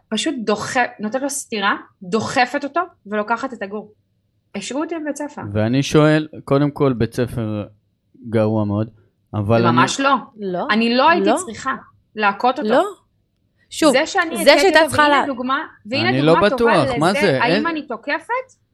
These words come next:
Speaker 1: או האם הגנתי על החלש?
Speaker 2: תראי, יכול להיות שיכולת לעצור אותו בדרך אחרת, אבל היית חייבת לעצור אותו, זו הנקודה.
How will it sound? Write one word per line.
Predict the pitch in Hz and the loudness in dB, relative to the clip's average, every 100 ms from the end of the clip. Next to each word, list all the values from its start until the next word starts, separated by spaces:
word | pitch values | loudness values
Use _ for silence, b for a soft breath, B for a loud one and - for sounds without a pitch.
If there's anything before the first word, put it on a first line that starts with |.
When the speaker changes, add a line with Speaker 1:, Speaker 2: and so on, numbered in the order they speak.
| _ | _
Speaker 1:
או | 247 | -4
האם | 254 262 | -2 -2
הגנתי | 240 220 226 226 | -4 -4 -6 -4
על | 202 | -4
החלש? | 196 202 196 226 - - _ _ _ _ _ _ _ _ _ _ _ _ _ _ _ - - _ - - | -4 -6 -4 -6 -12 -20 _ _ _ _ _ _ _ _ _ _ _ _ _ _ _ -20 -20 _ -20 -8
Speaker 2:
תראי, | - 139 165 131 - - | -2 4 4 4 -2 -6
יכול | 131 127 170 | -4 2 2
להיות | 185 | 2
שיכולת | 180 160 165 156 | 2 0 0 2
לעצור | 151 - 160 | 0 4 2
אותו | 156 147 | 4 2
בדרך | 135 147 139 | 4 4 2
אחרת, | 131 170 196 202 | -2 0 2 2
אבל | 127 | 2
היית | 135 147 | 2 2
חייבת | 156 143 139 | 2 2 2
לעצור | 123 - 139 | 0 2 0
אותו, | 117 107 98 | 0 -4 -6
זו | 123 | -4
הנקודה. | 127 - 107 | -4 -4 -4